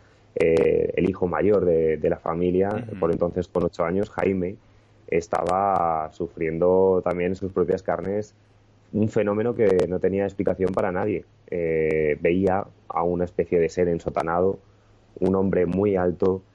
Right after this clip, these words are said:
Speaker 1: vestido con ropa oscura, con sombrero de ala ancha, y que le veía a los pies de su cama y que le aterraba, no le dejaba dormir, no le deca-, no le dejaba descansar,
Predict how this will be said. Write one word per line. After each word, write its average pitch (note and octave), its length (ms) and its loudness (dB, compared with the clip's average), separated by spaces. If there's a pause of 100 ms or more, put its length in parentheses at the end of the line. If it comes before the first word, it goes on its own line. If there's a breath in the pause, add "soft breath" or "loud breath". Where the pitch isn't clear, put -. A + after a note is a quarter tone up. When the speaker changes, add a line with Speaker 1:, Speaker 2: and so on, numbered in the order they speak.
(300 soft breath)
Speaker 1:
vestido F#2+ 460 0
con F2 220 -2
ropa F2+ 260 0
oscura, F2 520 0 (360)
con F2+ 180 0
sombrero F2+ 600 0 (120)
de F2+ 100 -4
ala E2 200 -4
ancha, F2 420 -2 (300)
y F2+ 160 -2
que F2 240 2
le E2+ 100 2
veía F#2+ 460 0
a F2+ 40 0
los F2 160 0
pies F2+ 200 0
de E2+ 80 2
su E2+ 140 -6
cama G2+ 360 -2 (100)
y F2 80 -8
que F2+ 120 -6
le E2+ 80 -2
aterraba, D#2+ 600 -2
no F2+ 80 -4
le F#2+ 80 2
dejaba F#2+ 360 0
dormir, F2 400 0
no E2+ 120 -2
le F2+ 80 2
deca-, F2 340 0
no F#2+ 140 2
le G2 80 4
dejaba G2 300 -2
descansar, F2 580 -4